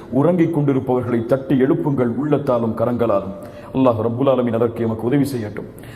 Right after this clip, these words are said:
அல்லாஹ் ரப்புல் ஆலமீன் இஹ்லாஸோடு நம்முடைய உரைகளையும் நம்முடைய செவி-, செவிகளையும் அல்லாஹ் ரப்புல் ஆலமீன் ஆக்கி அதை நம்முடைய உள்ளத்திலே கொண்டு போய் சேர்த்து நம்முடைய வாழ்வில் அந்த வார்த்தைகளை செயல்படுத்துவதற்கு அல்லாஹ் ரப்புல் ஆலமீன்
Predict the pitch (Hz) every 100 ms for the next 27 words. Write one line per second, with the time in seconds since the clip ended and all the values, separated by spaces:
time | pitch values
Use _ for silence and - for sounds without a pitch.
0 | - 131 127 117 117 131 131 127 120 120
1 | 147 143 131 127 120 117 117 113 143 139
2 | 127 123 117 117 113 113 151 151 - 156
3 | 151 135 123 117 120 104 107 123 120 113
4 | 110 113 147 156 170 - - - - 123
5 | 120 120 123 180 175 151 139 135 143 139
6 | 127 113 123 113 117 113 - - 117 117
7 | 113 113 160 185 170 151 139 123 123 156
8 | 151 123 123 113 127 156 139 127 127 120
9 | 110 113 117 117 107 110 127 123 117 113